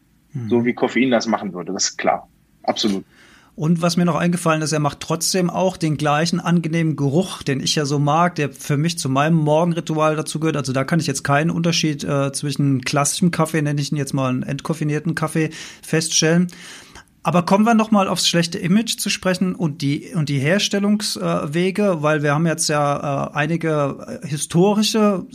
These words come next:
Speaker 1: Dinge gehört, die dem, äh, schlechten Image, äh, beitragen. Aber da muss es ja eine neue Idee geben, die die Probleme sozusagen beseitigt heutzutage.
Speaker 2: Ja,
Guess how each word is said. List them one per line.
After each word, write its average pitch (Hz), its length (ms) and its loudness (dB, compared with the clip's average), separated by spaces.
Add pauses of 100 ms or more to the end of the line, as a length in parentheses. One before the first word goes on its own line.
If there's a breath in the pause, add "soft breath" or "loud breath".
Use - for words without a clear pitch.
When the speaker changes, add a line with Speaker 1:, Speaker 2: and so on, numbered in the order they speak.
Speaker 1:
Dinge 196 440 2
gehört, 185 520 4
die 160 220 0 (720)
dem, 151 280 2
äh, 147 140 -4
schlechten 170 340 -4
Image, 175 400 -2
äh, 151 280 -2
beitragen. 190 1160 0
Aber 170 420 4
da 160 80 0
muss 170 180 2
es - 140 -2
ja 170 140 2
eine 170 140 4
neue 170 200 4
Idee 127 440 0
geben, 139 440 -2 (640 loud breath)
die 143 240 0
die 143 180 0
Probleme 151 460 2
sozusagen 139 520 0
beseitigt 127 520 0
heutzutage. 117 760 -8 (720)
Speaker 2:
Ja, 123 260 4